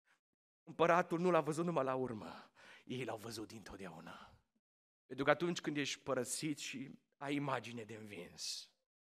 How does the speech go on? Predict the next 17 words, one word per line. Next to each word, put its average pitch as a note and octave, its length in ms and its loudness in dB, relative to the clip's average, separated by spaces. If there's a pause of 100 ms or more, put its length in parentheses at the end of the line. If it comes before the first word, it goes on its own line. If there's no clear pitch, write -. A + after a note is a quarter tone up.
(200)
nici D#3+ 180 0
măcar E3 280 4
nu E3 80 0
mai E3 120 6
aveau D#3 280 6
haine C#3 380 4
proeminente, C#3 720 -4 (400)
cu B2+ 160 -6
hainele F3+ 560 8
lor D#3 280 8
au A2+ 60 0
fost G#2+ 260 -10
legați G2+ 400 -8
și - 60 -8
aruncați G#2+ 420 -8
de G#2+ 80 -6
vii. G2+ 500 -12